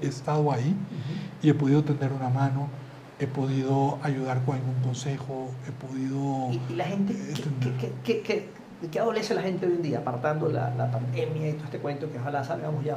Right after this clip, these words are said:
Speaker 2: Dios mediante, pronto? ¿Qué le encuentras a la gente o a las comunidades? ¿Qué, qué problemas hay? ¿Cuáles son los problemas? Porque la gente dice de una, "Plata, problema de dinero". Realmente es, es, es más allá,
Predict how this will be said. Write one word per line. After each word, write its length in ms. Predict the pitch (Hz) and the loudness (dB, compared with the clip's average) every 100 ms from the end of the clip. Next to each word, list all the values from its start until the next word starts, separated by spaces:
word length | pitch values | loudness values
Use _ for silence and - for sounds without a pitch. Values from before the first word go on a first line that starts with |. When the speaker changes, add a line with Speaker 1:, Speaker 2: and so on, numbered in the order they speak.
| 131 - 151 | -4 -10 -4
Speaker 2:
Dios 140 | 151 | 0
mediante, 320 | 151 151 - | 2 2 2
pronto? 380 | - 156 131 - - - - - - - - - - - - | 4 6 6 0 -6 -10 -14 -16 -18 -18 -20 -20 -20 -10 4
¿Qué 200 | 202 214 | 6 8
le 100 | 226 | 6
encuentras 420 | 196 202 202 208 | 4 2 4 2
a 40 | |
la 100 | 170 | 2
gente 480 | 147 175 175 156 180 | 2 4 2 0 0
o 80 | 160 | 2
a 40 | |
las 80 | 139 | 0
comunidades? 560 | - 131 131 151 143 - - | -2 -2 0 0 0 -2 -6
¿Qué, 240 | 202 202 - | -4 -4 -6
qué 140 | - 196 | 0 0
problemas 480 | 202 214 220 196 208 | 2 0 2 2 2
hay? 160 | 123 - - - - | 2 -2 -10 -6 0
¿Cuáles 160 | 156 | 0
son 80 | 202 | 0
los 60 | 202 | 0
problemas? 340 | 165 135 123 - - | 0 -2 -4 -8 -10
Porque 180 | 151 156 | -8 -4
la 60 | |
gente 180 | 175 240 | 0 2
dice 240 | 240 214 202 | 2 2 2
de 100 | 160 | 4
una, 300 | 180 208 202 - - - - | 6 4 2 -8 -18 -10 0
"Plata, 380 | 247 - - - - - | 0 0 -8 -12 -16 -8
problema 220 | 170 - | -6 -4
de 120 | 156 | -4
dinero". 340 | 165 233 180 156 - - - - - | -4 -2 -2 -2 -4 -12 -16 -18 -4
Realmente 560 | 147 233 254 247 262 - - - 156 151 | 0 4 4 2 -2 -4 -8 -10 -8 -6
es, 80 | |
es, 60 | 151 - - | -6 -6 -4
es 140 | 151 | -2
más 200 | 214 240 | 0 0
allá, 380 | 233 - - - | 0 2 2 0